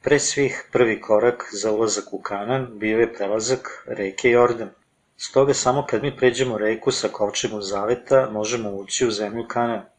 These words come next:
Ovo nas uči da gresi mogu biti oprošteni pomoću vere u evanđelje vode i duha.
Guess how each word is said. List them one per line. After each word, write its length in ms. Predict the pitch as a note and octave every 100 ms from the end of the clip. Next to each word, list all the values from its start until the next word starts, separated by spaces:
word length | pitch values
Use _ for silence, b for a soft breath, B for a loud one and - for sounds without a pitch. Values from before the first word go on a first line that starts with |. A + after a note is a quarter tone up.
| b b b b _
Ovo 220 | G#2+ C3
nas 260 | E3 - A#2+
uči 300 | A#2+ - C#3+
da 320 | G#2+ G2 G2
gresi 460 | G#2 A2+ A2 - A2+
mogu 280 | G#2 G2 G2+
biti 340 | G#2+ G#2+ G2+
oprošteni 680 | F2+ - - - B2 B2+ -
pomoću 360 | G2+ F2+ - G2
vere 460 | G2 G2 B2+ B2 G#2+
u 80 | G#2
evanđelje 500 | G2 G2+ G2 A#2+ G2+
vode 260 | G2+ A2+
i 40 | A2+
duha. 400 | B2 - G#2+